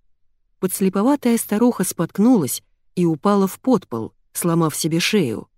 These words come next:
Смерть пришла к бабе Рае мгновенно, не мучая ее — и не причиняя страданий. Власть уехала, не удосужившись опечатать избу. «Всем бы так убраться»,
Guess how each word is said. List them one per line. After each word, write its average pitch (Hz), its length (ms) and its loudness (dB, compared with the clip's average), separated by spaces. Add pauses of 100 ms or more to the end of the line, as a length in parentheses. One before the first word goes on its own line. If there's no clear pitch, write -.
(720)
Смерть 220 520 0
пришла 170 360 -2
к 151 80 -6
бабе 151 260 -2
Рае 180 240 0
мгновенно, 175 720 0 (540)
не 226 180 2
мучая 269 360 4
ее — 123 400 -4 (240)
и 196 60 2
не 185 140 6
причиняя 185 480 2
страданий. 190 760 0 (680)
Власть 185 440 0
уехала, 151 640 -2 (280)
не 185 140 2
удосужившись 165 800 0
опечатать 190 580 -2
избу. 165 420 -2 (1300)
«Всем 214 440 0
бы 208 100 2
так 196 240 -2
убраться», 180 580 -2